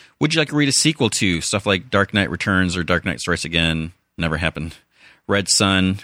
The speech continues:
"What if Scarlet Spider killed Spider-Man? What if Elektra had lived?"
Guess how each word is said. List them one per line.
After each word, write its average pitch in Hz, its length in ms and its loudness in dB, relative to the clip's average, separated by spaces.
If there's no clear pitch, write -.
"What 95 140 2
if 90 60 -2
Scarlet 92 320 2
Spider 92 300 2
killed - 400 -2
Spider-Man? 90 480 2
What 87 80 2
if 85 100 -4
Elektra 92 260 -2
had 87 80 0
lived?" 87 300 0